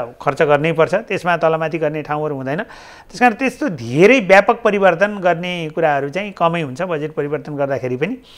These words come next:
अ, र यहाँले भने चाहिँ यो राजनीतिक परिवर्तनको असर केही न केही त परि नै हाल्छ, किनभने यो जुन स्पिडमा अगाडि बढिरहेको थियो, त्यसमा हल्का डिस्टर्ब हुन्छ नै। अ, र अहिले मैले भने चाहिँ फेरि पनि अब कर्मचारी तन्त्रको अथवा ब्युरोक्रेसीको एउटा धर्म चाहिँ,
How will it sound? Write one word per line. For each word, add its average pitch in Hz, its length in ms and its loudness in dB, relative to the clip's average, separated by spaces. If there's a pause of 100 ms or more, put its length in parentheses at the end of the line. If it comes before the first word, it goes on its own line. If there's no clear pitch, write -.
(400)
अ, 185 120 4
र 185 40 6
यहाँले 233 280 8
भने 190 240 2
चाहिँ 220 320 0
यो 214 140 4
राजनीतिक 208 460 4
परिवर्तनको 202 520 -2
असर 170 320 0
केही 190 180 -4
न 175 40 -6
केही 165 160 -6
त 180 60 -2
परि 151 260 -2
नै 147 120 -8
हाल्छ, 131 220 -10
किनभने 160 500 -6
यो 165 180 0
जुन 175 260 -4
स्पिडमा 190 480 -2
अगाडि 165 360 2
बढिरहेको 147 460 -2
थियो, 220 160 2
त्यसमा 180 340 -2 (420)
हल्का 143 240 4
डिस्टर्ब 147 360 -2
हुन्छ 135 180 -6
नै। 147 160 -2
अ, 285 60 -10 (400)
र 175 640 2
अहिले 190 140 2
मैले 180 220 0
भने 151 220 0
चाहिँ 180 140 -4
फेरि 190 200 2
पनि 175 240 -4
अब 185 160 -2
कर्मचारी 165 440 -2
तन्त्रको 160 420 -2
अथवा 160 260 -2
ब्युरोक्रेसीको 156 580 -6
एउटा 147 160 -2
धर्म 135 320 2
चाहिँ, 143 200 -4